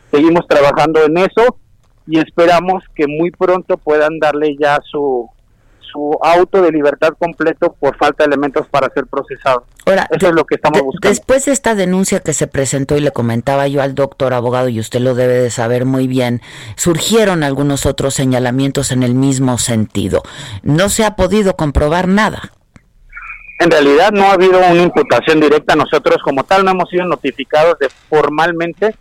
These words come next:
Speaker 2: Ujú.
Speaker 1: de una acusación que se esté llevando en su, en su contra. Han sido especulaciones, han sido videos,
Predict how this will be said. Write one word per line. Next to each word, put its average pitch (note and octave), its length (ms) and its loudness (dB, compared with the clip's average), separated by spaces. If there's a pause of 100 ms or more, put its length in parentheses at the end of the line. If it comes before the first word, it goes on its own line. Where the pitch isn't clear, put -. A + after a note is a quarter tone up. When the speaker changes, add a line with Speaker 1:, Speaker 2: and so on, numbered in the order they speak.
Speaker 2:
Ujú. C#3 220 -6
Speaker 1:
de D3 80 2
una F3+ 260 0
acusación D#3+ 560 -2
que E3+ 140 -4
se C#3 80 -8
esté C#3+ 240 -4
llevando D3+ 580 0 (280)
en C#3+ 160 -4
su, D3 200 -6 (140)
en D3 140 2
su D3+ 120 -4
contra. D#3+ 440 0
Han D3+ 100 -4
sido F3+ 180 0
especulaciones, E3+ 960 0 (360)
han D#3 260 0
sido E3+ 320 2 (260)
videos, E3 880 2